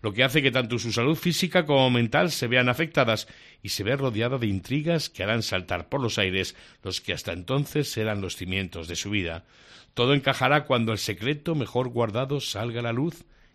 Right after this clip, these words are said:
llevando al lector a un final totalmente imprevisible.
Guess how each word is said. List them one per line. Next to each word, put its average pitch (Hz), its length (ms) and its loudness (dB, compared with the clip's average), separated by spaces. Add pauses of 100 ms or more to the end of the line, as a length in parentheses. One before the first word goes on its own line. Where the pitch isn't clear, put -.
llevando 113 420 -2
al 101 80 -4
lector 120 480 -4 (400)
a 98 100 2
un 120 120 2
final 107 480 -4 (360)
totalmente 95 680 0
imprevisible. - 880 -8